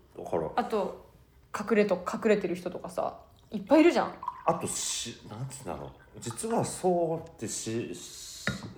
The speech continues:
Speaker 1: 自分でもに-、認識してなかったけど、
Speaker 2: うん。
Speaker 1: みたいな、あの、まあ、セクシャル的にとかさ。
Speaker 2: うん。
Speaker 1: でも別に、じゃあ、男同士で、
Speaker 2: うん。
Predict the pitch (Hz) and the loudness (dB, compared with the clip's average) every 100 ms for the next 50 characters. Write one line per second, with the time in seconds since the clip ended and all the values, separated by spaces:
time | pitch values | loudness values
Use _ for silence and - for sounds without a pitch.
0 | - - - - - 131 180 196 202 160 | -4 -4 -12 -4 0 6 8 10 10 8
1 | 104 - - - - - 104 113 120 - | 6 2 -10 -18 -20 -12 -4 -2 -2 -6
2 | - - 120 127 - 127 - 135 135 98 | -12 -8 -2 -2 -2 -6 0 4 4 4
3 | - 82 85 - 90 110 107 101 73 80 | 2 -2 -4 2 6 6 4 2 0 -2
4 | 69 71 71 78 - - 85 76 73 71 | -2 -6 -4 -4 -6 -8 -8 -8 -8 -8
5 | 71 71 - - 110 85 - - - 107 | -10 -12 -18 -6 -4 -2 -4 -4 2 4
6 | 104 104 98 95 - 233 233 220 185 185 | 2 -4 -2 -2 -2 0 2 2 0 0
7 | 190 110 - - 156 165 - - - - | 2 2 -2 0 -2 -2 -8 -16 -18 -16
8 | - 165 - - - - - - - - | -4 0 0 -2 -14 -20 -20 -20 -20 -20
9 | _ 104 98 101 110 120 127 - - 82 | _ -6 -4 2 2 4 2 0 -6 -2
10 | 82 76 185 214 208 185 - | 0 0 0 0 0 0 -6